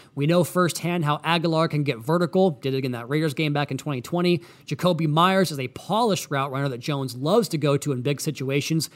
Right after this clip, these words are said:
with trusted hands. Very curious to see how Miami plays it, how they match up, who goes where when the third receiver comes onto the field. Is it Nick Needham outside? Does he go back into the slot?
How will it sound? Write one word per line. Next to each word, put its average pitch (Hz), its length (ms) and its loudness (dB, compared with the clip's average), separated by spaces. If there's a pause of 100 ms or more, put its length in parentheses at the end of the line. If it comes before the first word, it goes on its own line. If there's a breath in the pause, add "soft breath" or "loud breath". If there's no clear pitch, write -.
(180 loud breath)
with 143 180 -6
trusted 165 400 -2
hands. 175 440 0 (280 soft breath)
Very 214 440 2
curious 196 360 2
to - 80 -8
see 190 140 0
how 156 140 0
Miami 151 360 -2
plays 196 360 4
it, 214 140 -4
how 202 180 0
they 202 140 0
match 160 320 -2
up, 160 200 0 (240 soft breath)
who 240 200 6
goes 208 300 4
where 170 420 0 (180)
when 147 120 -4
the 135 100 -6
third 208 340 0
receiver 180 440 0
comes 175 260 0
onto 156 200 2
the 127 80 -6
field. 233 440 2
Is 131 200 0
it 139 140 -6
Nick 156 220 0
Needham 185 360 0
outside? 208 540 -2
Does 151 100 -2
he 139 60 -2
go 143 100 -2
back 139 200 -2
into 139 120 -6
the 120 80 -10
slot? 208 440 0